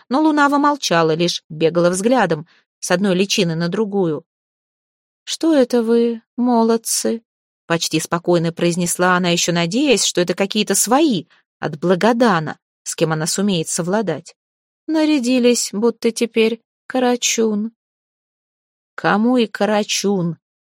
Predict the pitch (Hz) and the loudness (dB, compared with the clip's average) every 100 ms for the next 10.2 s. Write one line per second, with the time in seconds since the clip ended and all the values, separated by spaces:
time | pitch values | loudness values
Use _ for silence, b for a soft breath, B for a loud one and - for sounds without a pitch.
0 | - 147 175 170 - 156 - 170 156 170 | -12 -2 0 0 0 -2 -2 -4 -2 -2
1 | - 269 185 - 160 165 170 180 170 147 | -2 -2 -2 -2 -2 0 0 -2 -2 -6
2 | - _ _ _ _ - 180 185 165 170 | -8 _ _ _ _ -4 -2 2 2 2
3 | 180 165 _ _ - 160 160 175 180 170 | 0 -4 _ _ 0 2 2 0 0 0
4 | 160 151 - - - - - _ _ _ | -2 -4 -8 -8 -10 -12 -14 _ _ _
5 | _ _ _ _ _ _ _ - 175 262 | _ _ _ _ _ _ _ -8 -2 -2
6 | - 277 226 226 240 233 254 233 175 175 | -2 0 2 2 2 0 0 0 -2 -2
7 | 208 220 202 175 - 147 139 123 - _ | -6 -4 0 0 -2 -12 -14 -18 -20 _
8 | _ B B 160 160 208 226 170 190 214 | _ B B 0 4 4 4 2 0 0
9 | 190 175 165 165 - 262 233 165 156 175 | 0 0 0 0 0 2 2 0 -2 -2
10 | 180 | -2